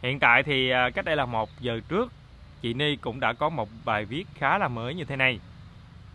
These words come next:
"Em cứ tự hỏi, hơn một năm nay, phải chi con nhỏ nó đanh đá, xéo sắc, lên mạng chửi người này, hạ bệ người kia, thì ghét nó,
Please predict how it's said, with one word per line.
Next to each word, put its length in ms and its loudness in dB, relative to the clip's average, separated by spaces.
"Em 200 2
cứ 120 -2
tự 240 2
hỏi, 420 2
hơn 320 0
một 240 2
năm 220 0
nay, 300 0
phải 300 2
chi 240 2
con 280 -2
nhỏ 300 2
nó 360 -2
đanh 300 -2
đá, 460 2
xéo 420 -2
sắc, 240 0
lên 220 4
mạng 400 4
chửi 180 -2
người 220 -4
này, 300 2
hạ 260 4
bệ 300 0
người 240 -6
kia, 300 0
thì 260 0
ghét 120 2
nó, 300 4